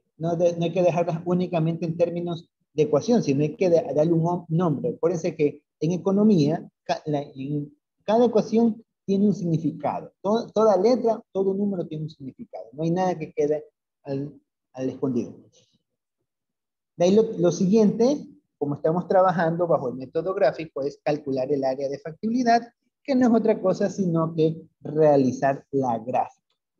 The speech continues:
Una vez que hacemos la gráfica, vemos cuáles son las zonas en donde acotan todas las curvas y esa es nuestra zona de, de factibilidad. Luego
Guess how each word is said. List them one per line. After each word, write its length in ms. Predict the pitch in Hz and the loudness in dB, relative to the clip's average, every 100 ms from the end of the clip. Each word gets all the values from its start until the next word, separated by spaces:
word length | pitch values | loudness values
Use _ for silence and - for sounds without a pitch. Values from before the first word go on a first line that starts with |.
| _ _ _ _ - | _ _ _ _ -12
Una 100 | 135 | -6
vez 140 | 156 | -4
que 80 | 160 | -6
hacemos 480 | 151 143 - 170 175 | -6 -6 -2 0 2
la 160 | 180 | 0
gráfica, 640 | 190 226 240 240 - 233 233 - _ _ - | 2 2 2 -2 -2 -2 -4 -12 _ _ -2
vemos 460 | 156 165 175 160 - | 0 2 0 -2 -4
cuáles 260 | 156 165 170 | 0 0 -2
son 120 | 170 | -4
las 160 | 170 | -2
zonas 380 | 175 180 175 - | -2 -2 -2 0
en 100 | 160 | 0
donde 400 | 156 151 151 151 - _ 143 | 0 0 0 -2 -8 _ -8
acotan 500 | 135 175 185 170 180 | -4 -2 -2 -2 2
todas 220 | 185 190 | 4 4
las 160 | 185 | 0
curvas 500 | - 262 185 240 - - _ _ - | 2 2 4 0 0 -14 _ _ 0
y 280 | 240 262 - | 2 2 2
esa 220 | 170 185 | 2 0
es 40 | 180 | -2
nuestra 500 | 170 170 175 175 _ _ | -4 -2 -2 -2 _ _
zona 340 | - 165 165 | -4 0 2
de, 280 | 156 165 165 - - - - - | 4 4 2 -8 -10 -10 -10 -8
de 200 | 139 139 | -2 -2
factibilidad. 760 | 139 156 - 143 127 117 107 - _ _ _ _ _ _ _ _ _ _ _ _ _ _ _ _ 151 | -2 -4 0 0 2 2 -2 -6 _ _ _ _ _ _ _ _ _ _ _ _ _ _ _ _ 0
Luego 560 | 180 185 220 240 - | 0 2 0 -2 -10